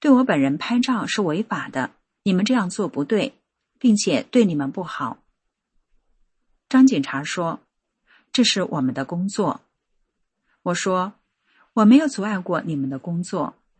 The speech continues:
但今天你们打扰了我平静的生活。你们是警察，应该去管坏人，我不是坏人，我是练功人，是超出常人的好人。一个警察怎么可以随便骚扰好人，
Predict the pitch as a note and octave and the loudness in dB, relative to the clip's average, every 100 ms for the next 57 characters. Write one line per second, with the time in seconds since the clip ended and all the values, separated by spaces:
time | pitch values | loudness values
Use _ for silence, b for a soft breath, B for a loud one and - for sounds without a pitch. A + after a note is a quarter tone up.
0 | _ - C#4 B3 D4 D4 D4+ D4 - F#3+ | _ 2 4 6 4 2 2 2 2 -2
1 | E3+ F3 E3+ A3 D3+ D#3 D3+ C#3 - E3+ | -2 -2 -2 -2 0 -2 -2 -4 -4 -4
2 | C4 G#3 E3+ B3+ C4 - D3 C#3 _ _ | 0 0 0 2 2 2 -2 -2 _ _
3 | _ _ _ - B3 C4 D4 C#4+ F3 F#3+ | _ _ _ 6 8 8 6 0 0 -2
4 | - D3 D#3+ - _ _ _ D4+ D4+ D4+ | -4 -4 -4 -10 _ _ _ 6 6 6
5 | D4+ C#4 C#4+ C3+ - D4 G#3 C#3 C#3 - | 2 0 -2 -4 -2 0 2 0 -2 -6
6 | _ _ - E3+ - E3 C4 D#4 A3+ D#3 | _ _ -2 0 0 -6 -2 0 2 2
7 | C#3 - _ _ _ _ A3+ F#3 C4+ C#4+ | -2 -4 _ _ _ _ 0 2 2 4
8 | A3+ G#3+ F#3+ B3 C#3 C#3 - - - G3+ | 2 4 6 6 4 0 -6 -10 -2 -2
9 | - A#3 A#3+ - A3+ - D#3+ A#3+ B3+ F#3+ | 0 -2 -2 0 -2 -2 2 4 4 0
10 | - D#3+ C#3 C3+ C#3 - _ _ _ _ | -4 -4 -2 -2 -4 -8 _ _ _ _
11 | _ _ _ _ _ - D4 D#4 B3+ E3+ | _ _ _ _ _ 2 4 4 2 0
12 | - D3+ F#3+ - G#3 G3+ C#4 C4+ G#3 G3 | -2 -2 -2 0 0 2 4 4 4 0
13 | C4+ A#3 G3+ D4+ C#4+ A3+ - D3 D3 C#3+ | 2 2 2 2 2 2 0 -2 0 -2
14 | F3+ | -2